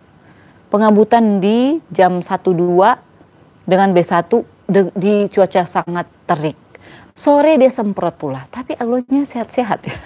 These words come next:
<laughs> Mungkin kita bisa praktek ya, tapi saya belum coba, jadi saya, eh, belum bisa bagi. Kalau saya sudah praktek, teman-teman sudah praktek, pasti saya bagi. Biasanya saya cuma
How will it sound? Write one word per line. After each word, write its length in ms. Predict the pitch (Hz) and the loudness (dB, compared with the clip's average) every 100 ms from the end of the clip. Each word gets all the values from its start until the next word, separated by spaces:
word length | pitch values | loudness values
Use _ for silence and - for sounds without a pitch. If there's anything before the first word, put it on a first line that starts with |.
| - 196 - _ - - - - | -12 -14 -14 _ -20 -20 -20 -20
<laughs> 800 | - - - - - 381 320 - | -20 -20 -20 -10 -4 -4 -4 -2
Mungkin 240 | 285 330 330 | 0 2 0
kita 240 | - 294 | 0 0
bisa 240 | 349 311 | 2 0
praktek 480 | 285 320 320 208 - | 0 0 0 0 2
ya, 320 | 190 277 254 277 - - - | 2 2 -2 -6 -12 -20 -10
tapi 240 | - 220 269 | -6 -4 -2
saya 240 | 277 277 | 0 0
belum 480 | 214 175 180 190 185 | -2 0 2 2 2
coba, 320 | 170 156 202 | 2 2 2
jadi 160 | 202 202 | 2 0
saya, 220 | 233 - - 104 - _ | 2 0 -2 -12 -20 _
eh, 80 | 160 | -6
belum 240 | 156 170 | -4 -4
bisa 160 | 160 160 | -4 -4
bagi. 320 | 147 143 135 - - | -2 -4 -6 -12 -10
Kalau 240 | 160 170 | -6 -6
saya 80 | 165 | -6
sudah 240 | 147 147 | -2 -2
praktek, 480 | - 139 143 143 139 - - | -2 -8 -4 0 0 -4 -8
teman-teman 400 | 135 139 139 147 | -2 0 0 -2
sudah 240 | 143 143 | -4 -6
praktek, 480 | - - - 156 - | -6 -8 -6 -6 -6
pasti 160 | 143 165 | -6 -4
saya 160 | - | -2
bagi. 400 | 156 - 147 - - - - - | -4 -4 -6 -8 -12 -20 -20 -2
Biasanya 320 | 185 202 220 | 0 0 0
saya 80 | 226 | 0
cuma 160 | 208 | 0